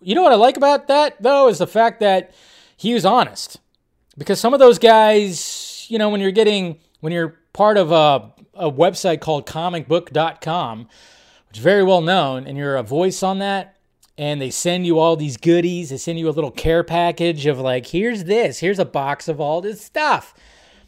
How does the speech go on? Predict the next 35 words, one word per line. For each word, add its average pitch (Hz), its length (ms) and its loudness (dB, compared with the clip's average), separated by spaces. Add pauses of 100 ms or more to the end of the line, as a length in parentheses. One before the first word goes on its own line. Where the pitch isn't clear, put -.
(220)
And 156 140 -6
then 165 100 -2
they, 160 200 0
you 156 120 -4
know, 143 140 -4
he 151 140 -6
even 170 220 -6
did, 160 200 -2
like, 151 260 -2
uh, 127 320 -2
him 156 160 -6
and, 143 200 -8
I 135 140 -6
saw 151 200 -4
Sean 156 260 -6
O'Connell, 147 440 -6
they 131 100 -8
did, 139 340 -6
some 165 200 -10
other 156 160 -2
people 135 220 -12
did 123 180 -12
too, 156 240 -6
where 120 220 -8 (400)
they 143 120 -6
gave 156 240 0
him, 160 120 -4
like, 147 140 -8
the - 80 -12
filter 165 480 0
to, 143 60 -4
like, 117 220 -10
change 156 480 -6
into 160 180 -6
Venom. 175 500 -6